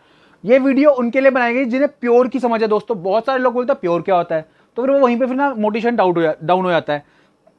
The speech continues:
प्योर मतलब वो कपड़ा होता है जो नेचुरल फॉर्म में कपड़ा है, बहुत ही लाइट वेटेड सूट होंगे,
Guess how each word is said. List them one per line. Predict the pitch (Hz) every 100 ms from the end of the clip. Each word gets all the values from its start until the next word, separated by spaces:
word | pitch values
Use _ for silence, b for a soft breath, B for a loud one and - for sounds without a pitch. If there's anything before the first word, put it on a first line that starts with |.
| -
प्योर | 214 240 269
मतलब | 254 254 254
वो | 254
कपड़ा | 247 247
होता | 233 262
है |
जो | 262
नेचुरल | 220 208 254 262
फॉर्म | 247 226
में | 240
कपड़ा | 226 202 180
है, | 208 b b -
बहुत | 190 247
ही | 294
लाइट | 214 185 247
वेटेड | 247 254 269
सूट | 254 233
होंगे, | 220 220